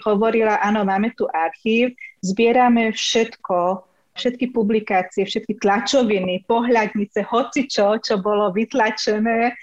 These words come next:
na Slovensku alebo bývalom Československu od roku tisíc deväťsto osemnásť. Všetko sa aj digitalizuje, takže keď tí, ktorí viete trošku po maďarsky, môžete zájsť aj na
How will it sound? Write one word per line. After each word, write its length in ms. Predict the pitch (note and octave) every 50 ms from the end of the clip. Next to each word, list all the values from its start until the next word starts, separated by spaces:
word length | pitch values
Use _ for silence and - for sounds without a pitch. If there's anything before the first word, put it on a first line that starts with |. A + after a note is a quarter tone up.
| - - - - G#3+
na 160 | G#3 G#3+ G#3
Slovensku 560 | A3 - - A#3+ A3 A3 A3 G#3+ - - G#3+
alebo 240 | G3+ G3+ F#3+ G3 G3
bývalom 400 | F#3 G#3 G#3 G#3+ G#3+ G#3 G3+ -
Československu 800 | - G3 - - - G3 - - G3+ G3 G3 G3 G3 - - F#3+
od 80 | F#3 F3+
roku 400 | F#3 G3 F#3+ - - - F#3 F3+ F3
tisíc 320 | - A3+ G#3 - G#3+ F#3+ F3+
deväťsto 320 | F#3 F#3+ G3 G3 - -
osemnásť. 720 | D3 E3 E3 - B3 A#3+ B3+ C4 C4+ C4+ C4+ C#4 C#4+ C#4 C#4 - _ - - - - - - -
Všetko 360 | - - - B3+ A#3+ B3 - C4
sa 240 | B3+ - A#3 G#3 G3+
aj 80 | F3 E3
digitalizuje, 1040 | F#3 F3 F#3+ G3+ - F#3+ F3+ F#3 G3 G3+ - G#3 G3+ G#3 G#3+ A3 A3+ A#3+ B3 -
takže 400 | - - E3+ F3+ F3 G3+ F#3 F#3 - -
keď 240 | - F#3 F#3 F3+ F3+ - _ - - - _ _ _ _ _ -
tí, 60 | G#3 G3 G3
ktorí 400 | - G#3 F#3+ F#3 F3+ F3 F3 F#3
viete 320 | F3+ E3 F3 F#3+ - A3 G#3
trošku 320 | - G3 G3+ - - F#3+
po 160 | - - F#3
maďarsky, 800 | G3+ G#3+ G#3+ G#3 G#3+ G#3 G#3 - - - A#3 A3 A3 A3 A3+ G#3+
môžete 400 | G3+ G3 G3+ G3 G3+ G3 - G3+
zájsť 400 | F#3 F3+ F#3 F3 F3+ F#3 F#3 - G3+ F#3
aj 120 | F3+ F3+ F3+
na 160 | F#3 F3+ E3+